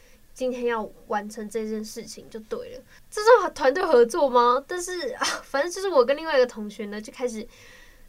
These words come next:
讨论啊，然后我们就到底该怎么解决这件事情，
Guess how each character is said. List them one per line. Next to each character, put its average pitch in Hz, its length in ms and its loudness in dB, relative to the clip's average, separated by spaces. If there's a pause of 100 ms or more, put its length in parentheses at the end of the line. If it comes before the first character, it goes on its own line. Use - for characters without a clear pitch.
(160)
讨 214 260 -2
论 247 340 0
啊， 233 240 0
然 220 120 -6
后 240 300 -2 (220)
我 226 80 -6
们 220 120 -6
就 254 440 0 (600)
到 320 140 0
底 233 100 -8
该 240 160 -2
怎 233 120 -4
么 220 100 -8
解 214 160 -12
决 202 140 -14
这 202 80 -12
件 220 180 -10
事 226 180 -16
情， - 220 -16